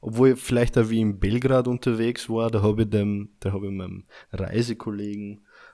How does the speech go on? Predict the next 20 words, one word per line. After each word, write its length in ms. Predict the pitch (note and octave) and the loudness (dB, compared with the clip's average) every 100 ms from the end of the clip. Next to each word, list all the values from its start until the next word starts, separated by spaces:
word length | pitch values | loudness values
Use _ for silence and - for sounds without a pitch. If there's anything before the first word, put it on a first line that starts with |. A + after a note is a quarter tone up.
| _ _ | _ _
äh, 720 | F#2+ G2 G2 G2 G2 F#2+ F#2+ F#2+ _ _ _ _ _ _ _ _ _ _ _ _ - _ _ _ | -12 -10 -10 -10 -10 -10 -14 -18 _ _ _ _ _ _ _ _ _ _ _ _ -20 _ _ _
Prinz 280 | - C#3+ - | -4 -4 2
Eugen, 380 | A#2+ A2 B2+ C3+ | 0 2 0 4
der 100 | A#2 | 4
edle 300 | A#2 B2+ A#2 | 4 2 2
Ritter 260 | C3+ A2 | 2 -2
vorsingen 680 | G2 - G2+ G2 - G2+ G2 | -2 0 0 0 -2 -4 -2
dürfen, 480 | G2 G2 - G2 F#2+ | -2 -4 -4 -8 -6
der, 460 | G#2 F#2+ F#2+ F#2+ G2+ | -4 -2 -2 -4 -6
wo, 320 | G2 G2 G2 | -8 -8 -6
wo, 220 | G2+ G2 | -6 -4
wo 100 | G2+ | -4
diese, 720 | G#2 G2 G2 F#2+ F#2+ F#2 F#2+ G2+ _ _ _ _ _ | -2 -4 -2 -4 -4 -6 -10 -18 _ _ _ _ _
wo 60 | G2+ | -16
diese 200 | G2+ G2 | -12 -10
Schlacht 380 | - G2+ - - | -8 -8 -10 -10
um 140 | G#2+ | -8
Belgrad 640 | G#2 A2 A2 G#2 F#2+ G2+ | -6 -6 -6 -8 -10 -10
besungen 520 | G#2 G2 G#2 G#2 G2+ | -12 -10 -10 -12 -12
wird. 360 | G2 G2 G2 - | -12 -14 -14 -20